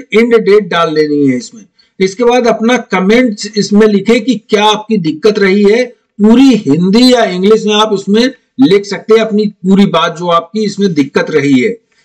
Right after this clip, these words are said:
जो भी आपको pension में दिक्कत है, नहीं आई है, कब मिली है, वो आप इसमें लिख सकते हैं पूरी बात। इसके बाद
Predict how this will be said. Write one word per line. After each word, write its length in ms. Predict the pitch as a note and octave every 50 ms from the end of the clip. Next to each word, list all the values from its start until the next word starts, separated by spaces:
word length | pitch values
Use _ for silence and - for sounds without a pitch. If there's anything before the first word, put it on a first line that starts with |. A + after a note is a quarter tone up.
| _ _
जो 180 | C#3 E3 F#3 F3+
भी 120 | F3 G3+
आपको 300 | G#3+ G3 F#3 F3+ - G#3+
pension 460 | G3 - F3 E3 E3 E3+ E3 G3 G3 G3
में 300 | G3 F#3+ F#3 F#3+ F3+ D#3
दिक्कत 400 | D3 C#3+ - - - E3 E3 F#3+
है, 180 | G3 G3+ G3 - E3
नहीं 320 | D3 C#3+ D3 D#3 E3+ F3+ F3+
आई 240 | E3+ E3+ F#3 F#3
है, 120 | F3+ F#3 F#3+ F#3+ - E3
कब 140 | D#3+ E3
मिली 240 | E3+ E3+ F3+ F3+ F#3
है, 240 | F3 F#3+ G#3 A3+ - _ _ _ _ -
वो 120 | F3 G#3+ G#3
आप 140 | G3 G3 G3+
इसमें 280 | F#3+ - - G3 A3
लिख 380 | A#3 A3 F#3+ D3+ D3 D#3 E3 -
सकते 280 | - F3 D#3 - - G3
हैं 140 | G#3+ A3 G#3+
पूरी 260 | - - C#4 C#4 C#4
बात। 340 | C4 B3 A3+ A3+ A3 - _ _ _ - _ -
इसके 260 | G#3 F#3 F#3 - A#3+ A3+
बाद 280 | A3+ A3+ A#3 A3+ A3+